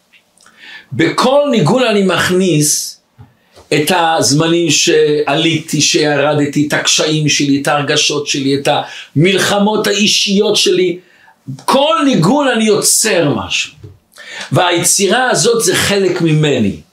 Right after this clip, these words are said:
יש אנשים שעושים את השירים בשביל מה שאנשים רוצים לשמוע. אבל כשאנחנו מדברים על היוצרים הגדולים של ניגונים, הניגון זה חלק מהחיים שלהם. זה חלק מהחוויה שלהם.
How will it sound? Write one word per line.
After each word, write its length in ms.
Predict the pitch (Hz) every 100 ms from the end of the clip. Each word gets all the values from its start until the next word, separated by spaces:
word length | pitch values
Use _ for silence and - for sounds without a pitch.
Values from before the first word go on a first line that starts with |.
| - -
יש 160 | 302 294
אנשים 380 | 254 202 226 208
שעושים 420 | 175 147 190 170
את 100 | 156
השירים 400 | 147 165 170 160
בשביל 640 | 127 - 139 151 135 135 143 _ _ _
מה 160 | - 151
שאנשים 640 | 147 139 120 117 - 165
רוצים 400 | 117 101 - 113
לשמוע. 400 | 90 - 85 71 - _ _ _ _ - _ _ _ -
אבל 220 | 101 92
כשאנחנו 520 | - 85 113 156 147
מדברים 460 | 113 101 101 135 127
על 180 | 101 87
היוצרים 720 | 101 90 87 78 - - 135 120
הגדולים 480 | 98 95 98 147
של 160 | 151 107
ניגונים, 420 | 92 85 78 82 117 _ _ - - - -
הניגון 480 | 156 165 151 208 233
זה 180 | 160 165
חלק 460 | - 190 185 -
מהחיים 600 | 156 143 110 101 110 101
שלהם. 340 | - - - - _ _ _ - -
זה 140 | - 135
חלק 300 | - 190 -
מהחוויה 920 | 156 147 120 139 123 127 110 117 -
שלהם. 360 | - - -